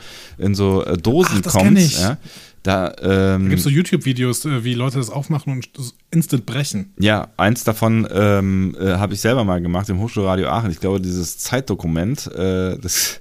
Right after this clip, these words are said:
Speaker 1: <laughs> findet man sogar noch in, äh, dem, äh, diesem Internet von einem sehr jungen
Speaker 2: Sucht, sucht, Leute,
Speaker 1: Nee, sucht
Speaker 2: sucht.
Speaker 1: lieber nicht, sucht lieber nicht. Ich, äh, es, äh, ist auch egal.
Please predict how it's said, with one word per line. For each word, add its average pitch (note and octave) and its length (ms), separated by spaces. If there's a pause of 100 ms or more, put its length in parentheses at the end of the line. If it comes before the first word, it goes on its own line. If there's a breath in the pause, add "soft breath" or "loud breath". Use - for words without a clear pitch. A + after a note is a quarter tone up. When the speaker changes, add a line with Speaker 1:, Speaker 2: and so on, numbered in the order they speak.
Speaker 1:
<laughs> - 100
findet A2+ 240
man G#2 120
sogar F#2+ 240
noch G2+ 140
in, F2 220
äh, E2 240
dem, E2+ 320
äh, D#2+ 360 (520 loud breath)
diesem F2+ 180
Internet F#2 500 (840)
von F2 160
einem E2+ 400
sehr F2+ 280
jungen G#2 300
Speaker 2:
Sucht, D3 420
sucht, C3+ 360
Leute, G2+ 260
Speaker 1:
Nee, F#2 120
sucht F#2 240
Speaker 2:
sucht. - 100
Speaker 1:
lieber G#2 220
nicht, G2 300
sucht - 200
lieber D#2+ 180
nicht. E2 280
Ich, - 240
äh, D#2 300
es, - 600
äh, - 280 (1600 loud breath)
ist - 160
auch - 60
egal. - 400